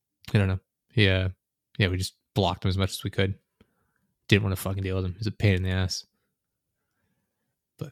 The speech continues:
those, those are some good days playing Face Off. Wish they brought that back. Two v twos now suck in, uh, Cold War. Don't care for it as much. It's a bunch of, uh, sweat bags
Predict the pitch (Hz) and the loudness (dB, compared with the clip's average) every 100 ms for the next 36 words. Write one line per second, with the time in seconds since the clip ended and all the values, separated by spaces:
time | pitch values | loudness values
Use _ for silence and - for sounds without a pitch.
0 | - - 101 104 104 - - _ _ _ | -12 2 4 4 2 -4 -10 _ _ _
1 | _ _ - 110 104 117 107 101 95 92 | _ _ -6 0 2 4 4 4 4 2
2 | - - _ _ _ - 101 92 - 90 | -2 -12 _ _ _ -2 0 0 -2 -4
3 | - 98 98 107 98 101 101 90 - 92 | -2 -4 -2 -4 0 -2 -2 -6 -2 -2
4 | 92 - 101 - _ - 156 135 113 98 | -2 -8 -10 -12 _ 4 4 6 4 4
5 | 95 92 - 101 90 - 120 90 90 90 | 2 0 0 0 -2 -6 -4 -4 -4 -6
6 | 92 _ _ _ _ _ _ _ - 110 | -10 _ _ _ _ _ _ _ -6 -2
7 | 98 95 98 92 _ _ _ 107 107 - | -2 -2 -4 -6 _ _ _ 2 2 0
8 | 101 98 104 101 98 98 - - _ _ | -2 0 0 0 2 0 -2 -14 _ _
9 | _ _ _ _ - - - 101 98 92 | _ _ _ _ -6 -4 -2 0 0 0
10 | 92 92 87 - 123 - 101 92 - | -2 -2 -2 0 0 0 0 0 -4